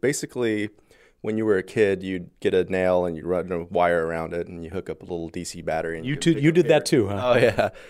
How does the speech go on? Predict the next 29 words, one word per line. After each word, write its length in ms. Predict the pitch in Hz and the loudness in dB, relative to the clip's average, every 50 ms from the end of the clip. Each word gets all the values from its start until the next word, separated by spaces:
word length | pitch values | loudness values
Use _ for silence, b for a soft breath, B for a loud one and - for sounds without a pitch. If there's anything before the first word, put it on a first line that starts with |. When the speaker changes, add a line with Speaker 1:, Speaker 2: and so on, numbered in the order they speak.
| B B B | B B B
Speaker 1:
You 60 | - - | -4 -2
can 100 | 117 101 | 0 0
pick 160 | - - - | 2 2 0
up 100 | 98 - | 0 2
paper 220 | - 117 110 101 | 2 2 2 0
clips. 420 | 92 - 95 87 - - - - - b b b b b b b b b b | -2 -2 -2 -2 -2 -4 -12 -20 -20 b b b b b b b b b b
And 160 | - 117 107 - | -4 -4 -2 0
so 240 | - 120 110 107 | 2 4 4 4
for 260 | 104 - 107 101 101 98 | 4 2 2 2 2 2
the 80 | 92 | 0
spacecraft, 800 | 87 - - 135 165 160 - - 104 98 95 95 95 - - - - | -2 0 2 2 2 2 2 2 4 6 6 4 2 0 -6 -20 -18
we, 160 | - 113 - - | -16 -16 -10 -6
we 140 | 117 110 95 | -6 -2 2
basically 360 | 85 110 107 - - 110 104 | 4 4 4 2 0 0 2
have 180 | 104 98 95 87 | 2 2 2 0
electric 440 | 87 87 95 92 - - - - - | 0 0 0 -2 -2 -6 -10 -6 -4
magnets 600 | 90 87 82 - 85 82 85 - - - - _ _ - | -4 -4 -4 -4 -8 -14 -14 -14 -18 -20 -20 _ _ -16
on 300 | - 85 - 87 87 85 - | -12 -12 -10 -10 -12 -12 -14
the 80 | - | -16
spacecraft, 720 | - - 90 87 - - - 80 78 85 98 - _ - b b b b b b b b b b b - | -10 -8 -6 -6 -6 -8 -8 -8 -8 -8 -10 -12 _ -20 b b b b b b b b b b b -8
and 600 | - 104 95 92 90 90 87 85 85 87 80 - | -4 -2 -2 0 0 0 -2 -2 -4 -4 -6 -8
we 260 | - 90 92 95 87 | -10 -8 -8 -8 -8
push 400 | - - - - 113 110 - - | -10 -10 -6 -4 -4 -4 -4 -4
off 240 | 92 98 98 - - | -4 -4 -4 -6 -10
of 120 | 90 87 | -14 -12
the 100 | - - | -12 -8
Earth's 340 | - 113 113 110 - - - | -6 -4 -4 -4 -6 -12 -14
magnetic 420 | 90 80 76 - - - - - | -14 -14 -14 -14 -14 -16 -16 -16
field. 380 | - - - - - - - | -16 -16 -16 -16 -16 -16 -20